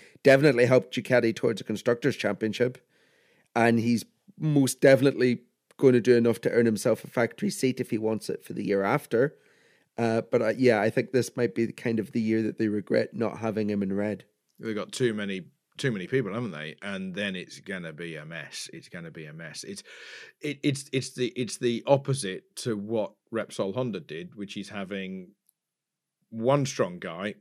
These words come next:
Speaker 2: and then he goes and injures himself, being Mark in the middle of twenty twenty. So they've got an embarrassment of riches. Uh, he's quicker than Miller, though. He'll win more
Speaker 1: Yeah.
Speaker 2: races than Miller.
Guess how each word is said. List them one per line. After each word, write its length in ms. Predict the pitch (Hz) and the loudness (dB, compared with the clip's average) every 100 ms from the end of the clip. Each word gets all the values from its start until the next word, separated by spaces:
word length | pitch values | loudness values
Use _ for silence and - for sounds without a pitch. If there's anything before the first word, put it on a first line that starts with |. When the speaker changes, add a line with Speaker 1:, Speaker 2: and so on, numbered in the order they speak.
| - | -6
Speaker 2:
and 120 | 127 | -4
then 60 | 123 | -2
he 40 | 123 | 2
goes 200 | 123 120 | 2 2
and 120 | 127 | 0
injures 300 | 151 123 98 | 0 -2 -6
himself, 500 | 90 82 76 69 - _ _ _ _ _ - | -10 -12 -14 -16 -20 _ _ _ _ _ -8
being 220 | 98 98 | -6 -4
Mark 400 | 110 101 95 - - _ _ _ _ | -4 -6 -8 -16 -20 _ _ _ _
in 180 | 107 110 | -12 -8
the 60 | 107 | -4
middle 200 | 110 104 | -4 -4
of 60 | |
twenty 260 | 95 113 98 | -4 -6 -6
twenty. 460 | - 143 - 67 - - - - _ _ _ | -6 -6 -6 -12 -18 -20 -20 -20 _ _ _
So 840 | - - 113 104 107 107 107 107 - - - | -16 -10 -6 -2 -2 0 -2 -6 -12 -16 -8
they've 260 | 107 98 | -8 -8
got 200 | - 107 | -8 -8
an 80 | 110 | -6
embarrassment 520 | 104 113 110 - 98 | -4 -4 -6 -8 -10
of 120 | 95 | -8
riches. 560 | 90 78 - 80 78 - _ - - _ _ - | -8 -8 -10 -12 -12 -18 _ -20 -20 _ _ -8
Uh, 260 | 110 107 98 _ _ _ _ | -4 -4 -6 _ _ _ _
he's 140 | - 120 | -10 -4
quicker 260 | 185 160 | -2 -2
than 140 | 123 120 | -2 0
Miller, 220 | 147 104 | 0 0
though. 220 | 78 101 - _ _ _ _ _ _ _ - | -4 -12 -14 _ _ _ _ _ _ _ -6
He'll 140 | 117 | -2
win 160 | 143 143 | -2 0
more 220 | 127 127 | 2 4
Speaker 1:
Yeah. 60 | 120 | 4
Speaker 2:
races 200 | 123 107 | 2 -4
than 120 | 117 | -4
Miller. 320 | 127 87 | -4 -6